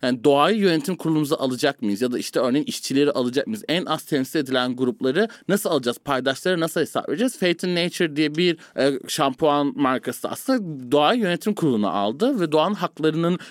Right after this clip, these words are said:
gözetildiği bir modele geçti. Ve aslında sanırım gittikçe dünyada bunun yükselen sesleri oldukça ve büyük markalar, daha cirosu yüksek markalar da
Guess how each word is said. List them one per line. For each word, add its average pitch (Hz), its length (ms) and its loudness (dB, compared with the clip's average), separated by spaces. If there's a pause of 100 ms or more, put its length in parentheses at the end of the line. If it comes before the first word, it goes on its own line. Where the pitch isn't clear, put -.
(120)
gözetildiği 120 580 0
bir 113 40 -2
modele 104 440 0
geçti. 101 480 -2 (200)
Ve 165 400 4 (160)
aslında 180 400 -2
sanırım 185 480 -2
gittikçe 170 360 -4
dünyada 156 420 0
bunun 180 140 0
yükselen 143 460 -2
sesleri 147 360 -2
oldukça 151 300 2
ve 120 120 -4
büyük 170 240 0
markalar, 120 640 2
daha 131 280 0
cirosu 156 420 0
yüksek 143 300 -2
markalar 123 600 0
da 120 120 0